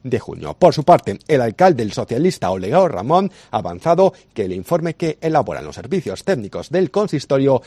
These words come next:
será el criterio principal que se siga a la hora de tomar una decisión en relación a la nueva tasa de la basura de la capital berciana.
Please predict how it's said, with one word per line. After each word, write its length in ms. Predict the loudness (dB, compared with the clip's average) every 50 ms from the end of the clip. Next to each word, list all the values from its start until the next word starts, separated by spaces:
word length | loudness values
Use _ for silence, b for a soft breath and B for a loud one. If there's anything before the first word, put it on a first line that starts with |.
| B B
será 240 | B -12 -10 -8 -8
el 140 | -8 -8 -10
criterio 360 | -14 -10 -4 -2 -2 -2 -2
principal 600 | -2 -4 -4 -4 -4 -4 -2 0 2 2 2 0 b b b
que 100 | -2 -2
se 140 | -2 -2 -4
siga 400 | -6 -6 -4 -2 -4 -4 -6 -8 b b b b
a 120 | -8 -8 -6
la 140 | -4 -2
hora 380 | -2 0 0 0 -2 -2 _ _ -8
de 160 | -4 -4 -4
tomar 360 | -4 -4 -6 -4 -6 -6 -4 _
una 240 | 2 2 4 4 4
decisión 560 | 4 2 2 -2 -4 -4 -2 -2 -2 -2 -4 _ _ _ _
en 200 | 0 0 0 2
relación 520 | 0 -2 -2 -2 -2 0 0 0 0 -2 -4 b b b b -2
a 140 | -2 0
la 120 | 0 0 -2
nueva 300 | -2 -2 -2 -2 -2 -4
tasa 340 | -4 -4 -6 -4 -4 -6 -6
de 160 | -6 -4 -2
la 80 | 0
basura 500 | 2 0 0 0 0 -2 0 0 -2 -2
de 100 | -2 -2
la 120 | -2 -2 -2
capital 400 | -4 -6 -6 -4 -2 0 0 0
berciana. 540 | 0 -4 -4 -4 -6 -6 -6 -8 -12 -14